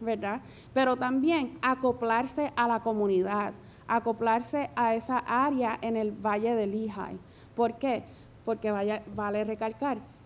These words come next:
nuestros egresados magaeños son de diferentes áreas a-, de alrededor del mundo. No son, no son solamente del área del Caribe, sino vienen de diferentes áreas. Um,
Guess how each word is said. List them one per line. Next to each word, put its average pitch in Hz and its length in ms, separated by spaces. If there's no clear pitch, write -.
nuestros 226 500
egresados 208 800
magaeños 262 640
son 233 200
de 247 120
diferentes 226 880
áreas 285 560
a-, 220 100
de 202 140
alrededor 208 500
del 247 140
mundo. 240 440
No 220 140
son, 240 280
no 226 300
son 240 260
solamente 220 920
del 202 160
área 202 240
del 196 120
Caribe, 269 520
sino 208 300
vienen 214 300
de 226 100
diferentes 196 760
áreas. 190 400
Um, 196 440